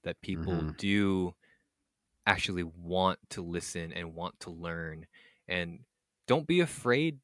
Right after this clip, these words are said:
Speaker 1: either to ask stupid questions. Like, you know, like, like, maybe ask somebody like, "Yo, like, uh, I'm sorry that I said this thing back in whatever,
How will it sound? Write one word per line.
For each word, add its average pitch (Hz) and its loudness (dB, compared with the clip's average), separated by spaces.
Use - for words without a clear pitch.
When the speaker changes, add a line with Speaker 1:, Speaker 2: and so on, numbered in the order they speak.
Speaker 1:
either 131 2
to - -6
ask 117 -4
stupid - -4
questions. 202 -4
Like, 98 -2
you 156 2
know, 143 8
like, 123 10
like, 113 2
maybe 143 4
ask 135 0
somebody 104 -2
like, 92 0
"Yo, 139 4
like, 87 -2
uh, 87 -4
I'm 101 -6
sorry 104 4
that 92 2
I 87 2
said - 4
this - 0
thing 87 -2
back 95 8
in 92 -2
whatever, 90 0